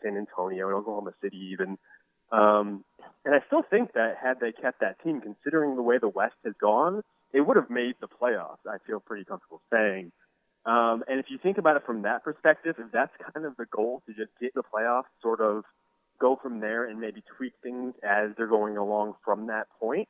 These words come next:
I think there's still that possibility if you want to bring back Orion, uh, if you wanna keep the, the basic core together, there's still that there. But then there's also kind of more possibilities. You have this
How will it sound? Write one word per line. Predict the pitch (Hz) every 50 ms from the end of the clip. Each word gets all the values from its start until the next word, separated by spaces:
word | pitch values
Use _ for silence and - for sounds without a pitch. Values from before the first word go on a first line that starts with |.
| _ _ _ _ - _ -
I |
think | - 277 185
there's | - 254 190 - - - _
still | - 170 165 175 156
that | 151 143 131 _
possibility | - - 135 127 _ - 110 - 113 120 127 120 104 104
if | 104 110 _
you | 120 123
want | 117 110 117 120 123 _
to | _ 123
bring | 107 110 117 113 113 107
back | 110 110 113 113 -
Orion, | 104 92 90 90 90 90 90 92 92 98 101 _ _ _ _ _ _ _ _ _ _
uh, | 107 104 101 98 95 101
if | 101 107 _
you | 117 113
wanna | 113 120 120 113 110 - _ _
keep | - - _ _ _ _ _ _ _ _
the, | - 131 113 104 104 -
the | - 110 101 _ -
basic | 123 117 - - 113 _
core | - - - - 123 120 113 110
together, | 107 - 107 98 101 104 110 101 95 90 90 92
there's | - 101 95 - _
still | - 135 110 98
that | 90 98 98 98 - _
there. | 107 104 101 92 95 95 90 _ _ _ - - - _ -
But | 139
then | 156 160
there's | 165 151 143
also | 135 135 131 127 - _ 131 123 120 120 120 113 -
kind | - 131 127 123 123
of | 120 127 _ _ _ _ - - _
more | - 135 156 185 180
possibilities. | - 131 113 107 - 98 90 90 82 - - _
You | 208 - 135
have | 131 123
this | 127 120